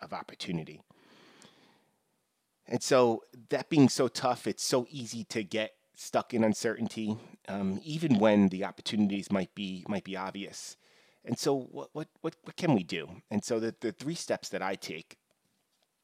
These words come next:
I, I like to discuss it openly and often. And so I create this as a standing agenda item on, on my team meetings, on my one-on-ones. And so we, we, we address the uncertainty up front. I might not always have answers, but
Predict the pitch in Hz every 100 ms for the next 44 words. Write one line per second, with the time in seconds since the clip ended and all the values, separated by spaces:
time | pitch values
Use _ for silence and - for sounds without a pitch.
0 | - - 117 113 113 107 - 85 - 92
1 | - 87 - 87 92 87 82 73 - 73
2 | - _ _ _ _ 92 95 104 95 110
3 | - 107 90 101 92 - - 98 90 90
4 | 87 87 - 98 98 92 90 90 - 90
5 | 101 95 90 90 92 90 92 101 - 90
6 | 90 - 92 85 80 - 110 101 95 98
7 | 90 - - - - - - _ - 87
8 | 82 82 95 95 87 95 107 101 92 -
9 | - 87 - 95 90 90 95 98 95 87
10 | 92 85 85 _ 95 82 - 95 - 101
11 | 90 104 - 92 - - - 120 117 -
12 | - 90 92 90 87 92 87 - 92 85
13 | 113 120 - 143 - - _ _ _ _
14 | _ _ 92 92